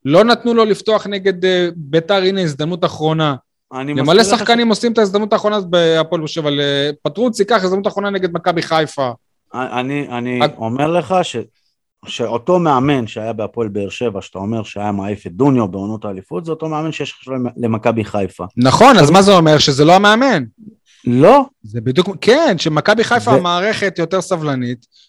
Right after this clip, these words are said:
Speaker 1: מאשר בהפועל באר שבע.
Speaker 2: במכבי חיפה ברק בכר יכול לבוא ולהגיד, "אני לא רוצה את דוניו", דוניו לא יהיה שם. בהפועל באר שבע,
Speaker 1: ה-,
Speaker 2: היה
Speaker 1: ה-, בהפועל באר
Speaker 2: בהפועל
Speaker 1: שבע,
Speaker 2: באר שבע,
Speaker 1: ה-,
Speaker 2: ב-
Speaker 1: הבעלים אומרת לו, "ברק, הוא לא מתאים,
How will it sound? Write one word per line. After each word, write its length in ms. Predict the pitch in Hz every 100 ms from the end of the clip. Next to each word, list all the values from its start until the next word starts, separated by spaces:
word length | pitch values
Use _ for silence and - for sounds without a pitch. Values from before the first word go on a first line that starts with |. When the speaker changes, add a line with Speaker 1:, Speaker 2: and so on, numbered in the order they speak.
| _
Speaker 1:
מאשר 340 | 139 139 220 233
בהפועל 400 | 240 247 302 302
באר 180 | 320
שבע. 380 | 311 349 320 262 208 _ _ _ _ _ _ _ _ _
Speaker 2:
במכבי 580 | 131 156 185 220 220 226
חיפה 420 | - 208 208 190
ברק 280 | 151 156 165
בכר 380 | 160 165 160 135
יכול 300 | 117 143 139
לבוא 200 | 127 135
ולהגיד, 440 | 131 120 117 131
"אני 180 | 117 113
לא 140 | 110 120
רוצה 240 | 120 120 110
את 80 |
דוניו", 360 | 101 104 104 101
דוניו 320 | 110 147 165
לא 140 | 170 185
יהיה 200 | 190 170
שם. 280 | - 113 110
בהפועל 380 | 117 120 170 180
באר 200 | 170 151
שבע, 440 | - 180 170 135 131
Speaker 1:
ה-, 80 | 143 _ _ _ _ _ _ _ _ _ _ _ _
Speaker 2:
היה 360 | 131 143 180 190
Speaker 1:
ה-, 80 | 143 - -
בהפועל 440 | 135 135 135 190
באר 80 | 196
Speaker 2:
בהפועל 60 | 202
Speaker 1:
שבע, 280 | 220 214 202
Speaker 2:
באר 100 | 170
שבע, 180 | 196 214 -
Speaker 1:
ה-, 40 |
Speaker 2:
ב- 20 |
Speaker 1:
הבעלים 360 | 185 151 202 233
אומרת 280 | 233 220 254
לו, 60 | 254
"ברק, 300 | 311 349 370
הוא 100 | 359
לא 120 | 339 349
מתאים, 500 | 370 370 381 370